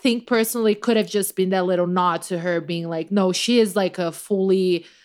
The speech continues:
developed, empathetic human person, uh, who's carrying out a thing,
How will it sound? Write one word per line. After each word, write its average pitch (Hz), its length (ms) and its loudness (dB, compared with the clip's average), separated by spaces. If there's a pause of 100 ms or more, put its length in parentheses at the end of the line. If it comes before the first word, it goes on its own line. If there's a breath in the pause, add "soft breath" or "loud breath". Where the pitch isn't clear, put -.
(400 soft breath)
developed, 202 560 0
empathetic 190 680 -2
human 190 300 0
person, 208 760 -2
uh, 175 460 2 (340)
who's 202 260 0
carrying 196 360 0
out 185 200 0
a 180 60 0
thing, 170 500 -8